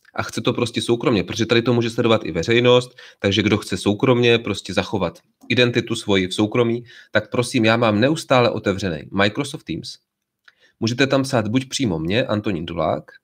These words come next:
anebo jsem tam vytvořil i třídu, neboli tým,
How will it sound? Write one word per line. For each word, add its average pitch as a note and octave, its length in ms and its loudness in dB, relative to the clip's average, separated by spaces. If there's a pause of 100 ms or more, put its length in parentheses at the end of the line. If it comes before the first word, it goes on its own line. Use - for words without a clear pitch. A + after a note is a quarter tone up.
(340)
anebo A2 640 2
jsem A2+ 180 -2
tam A#2 120 4
vytvořil A#2+ 560 0
i G2+ 200 2
třídu, F2+ 580 -4
neboli F2 280 -4
tým, F2 340 -4